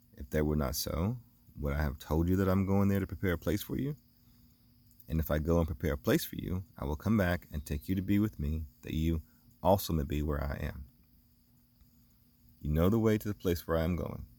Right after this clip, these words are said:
Thomas said to him, "Lord, we don't know where you're going. How can we know the way?" Jesus answered, "I am the way and the truth and the life.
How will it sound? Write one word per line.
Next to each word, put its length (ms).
Thomas 320
said 180
to 60
him, 260
"Lord, 240
we 100
don't 240
know 220
where 240
you're 200
going. 380
How 140
can 160
we 80
know 120
the 100
way?" 200
Jesus 260
answered, 540
"I 160
am 220
the 80
way 340
and 160
the 60
truth 400
and 160
the 60
life. 440